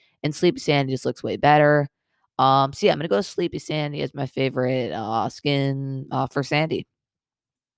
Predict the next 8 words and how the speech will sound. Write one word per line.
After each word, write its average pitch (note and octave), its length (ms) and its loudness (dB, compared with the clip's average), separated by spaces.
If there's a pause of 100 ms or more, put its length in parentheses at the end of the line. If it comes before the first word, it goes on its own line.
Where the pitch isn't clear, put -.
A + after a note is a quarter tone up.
(300)
Uh, C#3 220 6
so E3+ 160 -2
yeah, E3+ 100 4
next D3 220 -4
brawler D#3 500 4
and C3 240 -2
last C#3 320 0
legendary, C3+ 640 -2